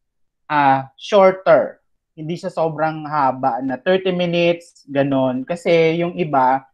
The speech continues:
hindi na yan tatapusin. Ma-, ano na siya, mabobore na siya. So, idadrop niya yan. And then, you have to develop understanding. Paano to ginaga-, ginagawa sa video lesson, ang develop understanding? So,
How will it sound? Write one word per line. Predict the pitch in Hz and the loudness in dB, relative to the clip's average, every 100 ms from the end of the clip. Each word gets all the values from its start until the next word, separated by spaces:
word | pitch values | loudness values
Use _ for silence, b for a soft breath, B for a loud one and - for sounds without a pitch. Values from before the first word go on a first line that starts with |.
| _ - | _ -10
hindi | 170 180 | -4 -2
na | 180 | 0
yan | 175 170 | 0 2
tatapusin. | 170 147 151 - 139 139 127 127 | 0 0 -2 -4 -8 -6 -12 -8
Ma-, | 139 147 139 | -2 0 2
ano | 151 151 | 0 -2
na | 147 | -4
siya, | 143 151 | -2 -2
mabobore | 131 135 135 131 151 147 | -2 0 0 2 2 2
na | 147 | -2
siya. | 151 131 113 113 _ _ _ | -2 -2 -2 -4 _ _ _
So, | - | -2
idadrop | 151 139 135 - 135 | 0 2 2 0 -4
niya | 127 | -2
yan. | 127 120 107 _ _ _ _ _ _ _ _ _ - | 0 -2 -4 _ _ _ _ _ _ _ _ _ 2
And | 226 262 | 4 6
then, | 226 208 208 | 6 6 4
you | 202 | 2
have | 185 190 185 | 2 0 0
to | 185 | -4
develop | 170 165 156 151 - | 0 2 4 2 -2
understanding. | 151 135 143 - 131 127 123 131 135 | -10 -8 -10 -8 -10 -10 -12 -10 -2
Paano | 190 185 190 190 | 0 4 4 4
to | 196 175 | 2 2
ginaga-, | 170 165 151 151 135 135 - 147 | 4 4 6 6 6 4 0 -4
ginagawa | 143 143 135 127 127 127 123 - | 0 2 2 2 2 4 2 -2
sa | - | -4
video | 135 131 127 | -4 -4 -4
lesson, | 123 120 - 139 | -6 -6 -8 -8
ang | 131 | -8
develop | 131 127 131 131 | -6 -2 0 -2
understanding? | 131 135 135 - 131 127 131 131 | -4 -6 -8 -4 -6 -4 -4 -4
So, | 135 214 208 170 - | 0 4 4 4 -2